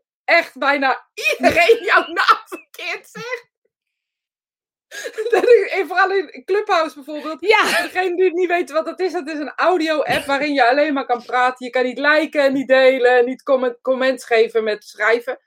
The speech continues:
Speaker 1: Dus je hebt alleen maar jezelf om te reageren. En dan komen mensen, eh, die mogen praten en die praten dan met Angela. Dan zijn ze eerst ongeveer een minuut bezig om haar naam <laughs> goed te hebben.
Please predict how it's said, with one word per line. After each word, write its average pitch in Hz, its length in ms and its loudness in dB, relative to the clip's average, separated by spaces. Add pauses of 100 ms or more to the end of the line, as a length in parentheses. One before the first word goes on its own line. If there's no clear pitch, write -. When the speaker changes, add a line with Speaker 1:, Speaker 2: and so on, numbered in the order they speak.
(280)
Speaker 1:
Dus - 140 -6
je 247 120 2
hebt 254 180 2
alleen 285 180 4
maar 277 80 0
jezelf 269 400 0
om 262 120 -6
te 247 100 -4
reageren. 226 600 0 (340)
En 285 180 2
dan 285 180 0
komen 285 360 0
mensen, 240 600 2
eh, 233 100 2 (140)
die 240 220 -8
mogen 262 300 0
praten 262 440 2
en 247 80 2
die 262 100 -8
praten 277 300 0
dan 247 160 4
met 233 140 0
Angela. 214 260 2
Dan 240 100 2
zijn 294 200 2
ze 269 80 -2
eerst 294 180 -2
ongeveer 277 260 0
een 269 60 -2
minuut 277 240 0
bezig 427 380 4
om 277 140 -2
haar 247 180 2
naam 311 340 4 (440)
<laughs> 554 560 -8
goed 415 200 2
te 466 120 4
hebben. 311 500 2